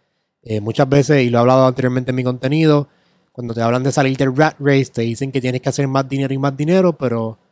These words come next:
de nada vale hacer más dinero si tienes que seguir pagando agua, luz, internet y comprarte una casa más cara.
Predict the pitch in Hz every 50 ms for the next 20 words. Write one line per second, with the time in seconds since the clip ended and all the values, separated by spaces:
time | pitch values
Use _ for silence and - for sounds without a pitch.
0 | _ _ _ _ _ _ - 123 120 123 127 135 143 151 151 147 - 165 156 151
1 | 151 139 139 156 160 170 170 151 143 127 127 131 127 - 143 - - 123 127 123
2 | - - 127 123 120 120 113 107 107 117 123 135 139 139 135 131 127 117 113 113
3 | 123 127 135 135 123 120 120 113 - 110 107 110 117 135 151 160 165 160 160 _
4 | _ _ _ _ _ - 123 - 123 120 110 120 120 113 - 139 135 127 131 127
5 | - 135 123 117 - _ - 175 185 190 180 175 175 175 -